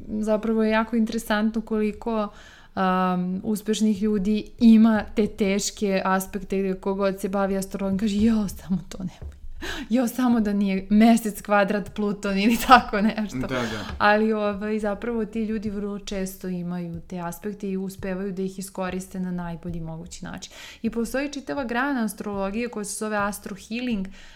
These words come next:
Speaker 1: gde, koja se i bavi time da, em, kroz razne neke čak i fizičke vežbe, zavisi od aspekta,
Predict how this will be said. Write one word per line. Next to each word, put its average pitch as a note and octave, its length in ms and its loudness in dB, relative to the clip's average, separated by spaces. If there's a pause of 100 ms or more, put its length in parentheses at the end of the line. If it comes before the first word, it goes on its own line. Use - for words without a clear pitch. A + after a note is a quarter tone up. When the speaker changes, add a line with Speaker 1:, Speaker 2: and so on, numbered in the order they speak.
Speaker 1:
gde, G3 400 -4
koja G3+ 240 -8
se G3+ 280 -6
i G3 60 -4
bavi A#3+ 460 -4
time A#3 540 -4 (400)
da, G3+ 640 -4 (180)
em, F3+ 680 -4 (120)
kroz F3+ 300 -8
razne B3 500 -4
neke A#3 360 -4
čak G3 320 -10
i F#3+ 80 -8
fizičke F#3+ 600 -8
vežbe, G#3 440 -4
zavisi F3+ 560 -6
od E3 160 -10
aspekta, A3+ 640 -4